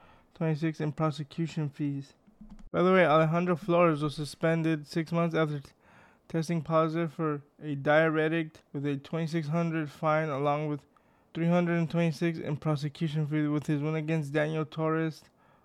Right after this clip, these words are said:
overturned to a no contest. He's eligible to compete after, again after October first. The commission also extended temporary suspension against several other P F L fighters, pending the finalization of an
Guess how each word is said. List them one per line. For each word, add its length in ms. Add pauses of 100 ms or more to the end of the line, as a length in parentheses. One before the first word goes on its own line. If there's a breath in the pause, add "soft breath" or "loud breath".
(160 soft breath)
overturned 800 (120)
to 120
a 80
no 160
contest. 400 (480 soft breath)
He's 140
eligible 440
to 60
compete 320
after, 380
again 340
after 300
October 420
first. 380 (560 soft breath)
The 40
commission 380
also 380
extended 360
temporary 380
suspension 480
against 380
several 400
other 160
P 220
F 120
L 120
fighters, 420 (500 loud breath)
pending 320
the 80
finalization 720
of 180
an 140